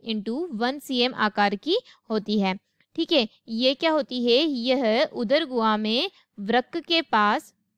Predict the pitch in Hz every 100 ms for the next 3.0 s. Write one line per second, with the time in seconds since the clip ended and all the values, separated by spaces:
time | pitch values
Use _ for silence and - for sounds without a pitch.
0 | _ - 202 233 254 - 311 262 202 214
1 | 302 - _ _ _ _ _ - 226 202
2 | 214 - 269 - 269 277 247 254 247